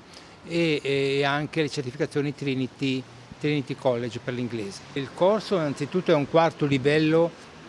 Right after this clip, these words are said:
europeo, di qualifica europeo, quindi è un livello molto alto, permette di ottenere anche crediti universitari,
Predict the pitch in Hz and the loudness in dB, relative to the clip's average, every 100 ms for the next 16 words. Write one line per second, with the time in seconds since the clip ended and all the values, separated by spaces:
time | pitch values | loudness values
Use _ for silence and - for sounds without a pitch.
0 | - - - 143 139 - 147 127 139 - | -20 -10 -2 0 0 2 2 4 -2 -8
1 | - - - - - 123 147 135 131 143 | -20 -20 -20 -18 -12 -2 0 0 0 0
2 | 131 120 135 117 107 127 127 123 127 127 | 2 0 -2 -4 -2 -2 -2 -4 -4 -2
3 | 139 135 131 120 135 123 120 - 196 - | 0 0 -2 -2 0 -2 -4 -4 -4 -4
4 | - - - - - - - 165 165 196 | -12 -18 -20 -20 -20 -12 0 2 4 2
5 | - 143 151 - 160 170 175 143 127 117 | 2 0 0 0 0 2 4 2 0 -4
6 | - - - - - - - - - - | -10 -20 -20 -20 -20 -20 -20 -18 -14 -2
7 | 165 170 - 143 123 - 165 196 156 - | 0 0 0 0 0 -4 2 2 2 0
8 | 147 139 147 - 156 170 170 185 208 | 0 2 0 0 0 4 4 4 0